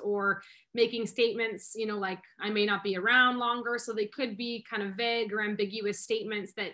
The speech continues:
give you reason to be concerned about it. And the reason why the reasonable fear is important to, um, keep in mind is the fear is for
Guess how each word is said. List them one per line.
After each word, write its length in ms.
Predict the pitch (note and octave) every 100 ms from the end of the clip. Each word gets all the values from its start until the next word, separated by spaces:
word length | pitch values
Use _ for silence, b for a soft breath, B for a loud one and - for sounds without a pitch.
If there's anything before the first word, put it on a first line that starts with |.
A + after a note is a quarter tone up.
| -
give 200 | F#3 A#3
you 240 | A3+ A3 G3+
reason 400 | F3+ B3 C4+ F4 F4
to 100 | -
be 160 | E4+
concerned 520 | E4 E4+ E4+ E4+ E4+
about 260 | E4 E4+ F4
it. 140 | G4 G4+ - b b b b -
And 120 | C4+
the 80 | C4+
reason 380 | D#4+ D4+ E4
why 380 | C#4 B3+ A#3+ A3 - -
the 160 | G#3+ A3+
reasonable 400 | C4 B3+ B3 A#3
fear 180 | B3+
is 120 | A#3 A3+
important 560 | G3+ B3 A#3+ A#3 A3+ -
to, 380 | - A#3 A3 G3+ -
um, 380 | G#3 F#3 F3+ F#3
keep 180 | - C4+
in 100 | A#3
mind 240 | B3+ B3
is 160 | A3+ G#3 -
the 100 | G3
fear 260 | A#3+ D#4+ D#4+
is 120 | C#4+
for 300 | - A#3+ A3+